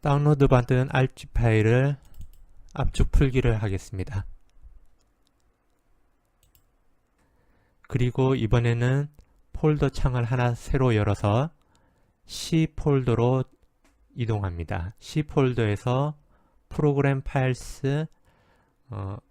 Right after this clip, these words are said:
자신의 버전에 따라서 저는 엑스팔육 이 부분입니다. 클릭을 하고 이곳에서 윈도우스 라이브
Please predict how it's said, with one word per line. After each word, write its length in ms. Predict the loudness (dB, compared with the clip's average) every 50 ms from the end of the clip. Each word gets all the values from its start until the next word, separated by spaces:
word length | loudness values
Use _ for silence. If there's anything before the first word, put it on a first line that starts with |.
| _ _ _ -10
자신의 600 | -4 -2 -2 -2 0 -2 -4 -2 -2 -2 -2 -2 -4 -2
버전에 400 | -2 -2 0 0 -2 -2 -2 -4
따라서 560 | -4 -4 -4 -4 -4 -4 -4 -4 -4 -4 -4
저는 320 | -4 -6 -4 -4 -4 -6 -6 -8
엑스팔육 880 | -8 -8 -8 -10 -16 -12 -6 -4 -2 -2 -2 0 -2 -2 -2 -4 -6 _ _ _ -6
이 80 | -6 -4
부분입니다. 720 | -4 -4 -4 -4 -6 -8 -8 -6 -4 -4 -4 -4 -6 -10 _ _ _ _ _ _
클릭을 460 | -10 -4 -2 0 0 0 0 -2 -2
하고 440 | -4 -6 -4 -2 -2 -2 -2 -4 -8 _ _ _ _ _ _ _ _ _ _ _ _ _ _ _ _ _ _ _ _ _ _ _ _ _ _ _ _
이곳에서 920 | -6 -4 0 0 0 0 0 -2 -2 0 0 0 0 0 0 -2 -4 -6 _ _ _ _ -20 _ _ _ _ _ _ _ _ _ _ _ _ _ _ _ _ _ _ _ _ _ _ _ _ _ _ _ _ _ -8
윈도우스 680 | -4 -4 -2 -2 0 0 0 0 0 -4 -6 -10 -8 -4
라이브 640 | 0 0 2 2 2 0 0 -2 -4 -2 -2 -4